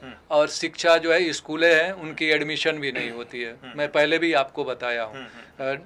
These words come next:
Speaker 2: अ, अ, ठोकर खाते फिरते एडमिशन का इधर उधर, कोई, म, ध्यान नहीं देता, गवर्नमेंट भी ध्यान नहीं देती है।
Speaker 1: हम्म।
Speaker 2: हम लोग झोपड़पट्टी एरिया बहुत सारी है न्यू बॉम्बे में,
Speaker 1: हम्म।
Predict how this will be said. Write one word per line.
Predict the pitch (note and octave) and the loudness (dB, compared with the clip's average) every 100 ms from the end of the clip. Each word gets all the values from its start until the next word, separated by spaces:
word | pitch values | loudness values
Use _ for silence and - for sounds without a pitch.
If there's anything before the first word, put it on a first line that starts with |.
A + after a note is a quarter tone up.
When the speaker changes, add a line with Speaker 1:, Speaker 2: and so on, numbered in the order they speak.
| E3+ | -8
Speaker 2:
अ, | D3 | -4
अ, | C#3 C3+ C3+ C3 | -2 0 -2 0
ठोकर | E3 E3+ E3 | 2 4 4
खाते | D3+ D3+ D#3+ | 4 2 0
फिरते | D3+ C#3 D#3+ D#3 D3+ | -2 -2 0 2 0
एडमिशन | D3+ D3 D3 D3 | -2 -6 -4 -4
का | C#3+ C#3+ | 0 0
इधर | C#3 C3 C#3 | 0 -2 -4
उधर, | C3 B2+ C#3 - - - _ | -4 -6 -6 -8 -20 -20 _
कोई, | D#3 D3 D3 | -2 0 -4
म, | E3 D3 C#3 C3 C3 | -10 -12 -6 -6 0
ध्यान | D3+ D#3+ | 4 4
नहीं | D3+ D3 | 4 -4
देता, | C#3+ C#3 D3 | -4 0 0
गवर्नमेंट | C3 C3+ D3+ C#3+ | 0 -4 -6 -6
भी | C#3 | -8
ध्यान | C3+ C3 C3+ | -4 -2 -2
नहीं | C3+ B2+ | -4 -8
देती | A#2+ A#2 A#2+ | -8 -10 -12
है। | G#2+ | -18
Speaker 1:
हम्म। | - - | -18 -8
Speaker 2:
हम | G3 | 2
लोग | G3+ F3 | 2 4
झोपड़पट्टी | F3+ F#3+ F#3+ F#3+ G3 F#3 | 4 6 8 6 6 6
एरिया | D3+ D3+ D#3 | 6 6 6
बहुत | C#3+ C#3 | 4 0
सारी | - - - C#3 C3+ | -4 -4 2 2 2
है | C#3 E3 | 0 2
न्यू | D#3+ D#3 | 2 2
बॉम्बे | D3 C#3 D3 | 0 2 0
में, | D3 | 0
Speaker 1:
हम्म। | F#3+ - C3 | -6 -10 -16